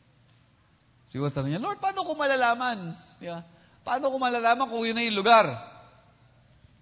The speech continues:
You will know <laughs> when you get there.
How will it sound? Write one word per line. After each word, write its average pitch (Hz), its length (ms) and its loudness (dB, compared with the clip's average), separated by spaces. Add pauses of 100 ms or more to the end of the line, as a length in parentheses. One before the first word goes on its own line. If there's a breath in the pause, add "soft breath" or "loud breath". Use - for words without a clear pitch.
(480)
You 113 320 2
will 104 240 2
know 98 320 -6 (320 soft breath)
<laughs> 110 400 -10
when 104 80 -8
you 117 160 -4
get 98 240 -4
there. 95 320 -8